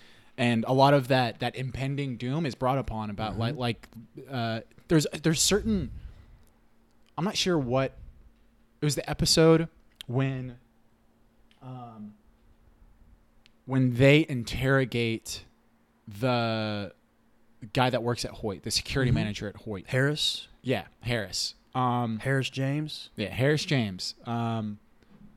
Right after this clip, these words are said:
Speaker 1: there's a part in the score that fucking reminded me of Arrival. And I was like, "Ooh,
Speaker 2: Mm.
Speaker 1: ooh." Fucking got me going. Because it's like,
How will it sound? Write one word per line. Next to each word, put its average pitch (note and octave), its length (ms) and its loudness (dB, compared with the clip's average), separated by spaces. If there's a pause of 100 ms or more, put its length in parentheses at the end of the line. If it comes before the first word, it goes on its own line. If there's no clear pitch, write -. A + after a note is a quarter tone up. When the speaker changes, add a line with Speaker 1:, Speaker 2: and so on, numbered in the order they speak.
(320)
Speaker 1:
there's F#3 400 4
a C#3 60 -2
part - 460 2
in E3+ 80 0
the C3 100 0
score C#3 480 4
that F3+ 160 0
fucking C3+ 240 0
reminded B2 420 2
me C3 100 2
of G#2+ 200 -4
Arrival. G2+ 680 -6 (260)
And B2+ 100 -2
I C3 60 4
was A2+ 140 2
like, G2+ 140 -12
"Ooh, D3 600 2 (440)
Speaker 2:
Mm. C#3 60 2
Speaker 1:
ooh." E3 400 6 (1400)
Fucking A2 380 -8
got - 260 -4
me B2+ 180 -4
going. A#2+ 580 -2
Because E3 220 2
it's D#3+ 140 0
like, C#3 300 2